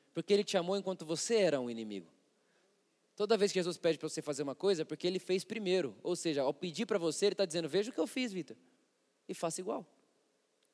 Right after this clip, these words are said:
Entendeu, irmão? Sim ou não? A Bíblia diz que Deus nos amou enquanto éramos seus inimigos.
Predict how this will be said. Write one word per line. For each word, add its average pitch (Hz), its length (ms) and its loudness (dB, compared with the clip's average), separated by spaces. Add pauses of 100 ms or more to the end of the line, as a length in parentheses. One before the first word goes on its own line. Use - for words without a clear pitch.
(1500)
Entendeu, 277 300 0
irmão? 165 200 -2
Sim 202 200 -6
ou 277 60 -4
não? 147 100 -4
A - 1600 -20
Bíblia 185 200 0
diz 214 120 -2
que - 120 -10
Deus 190 180 0
nos 190 100 -4
amou 185 200 -2
enquanto 185 320 -4
éramos 196 240 0
seus 185 180 -4
inimigos. 196 720 -6